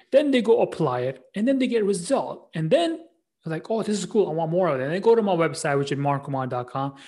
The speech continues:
They click on contact. They contact me. I'll work with them one-on-one.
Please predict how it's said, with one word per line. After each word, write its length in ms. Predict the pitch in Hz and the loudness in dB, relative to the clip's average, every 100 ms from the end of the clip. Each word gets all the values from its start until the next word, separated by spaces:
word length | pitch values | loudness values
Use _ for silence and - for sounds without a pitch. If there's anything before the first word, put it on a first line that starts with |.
| - | -20
They 100 | - | -6
click 200 | 160 185 | 2 4
on 120 | 175 165 | 4 2
contact. 640 | 139 127 120 131 - _ | -2 -2 -2 -4 -6 _
They 140 | 190 | 4
contact 520 | 196 156 139 139 131 | 4 2 0 -2 -4
me. 180 | 143 143 - - | -6 -8 -10 -4
I'll 180 | 202 180 | 0 0
work 260 | 160 135 | 0 -2
with 120 | 143 | -4
them 160 | 135 131 | -4 -4
one-on-one. 520 | 131 127 120 127 131 | -6 -6 -6 -8 -10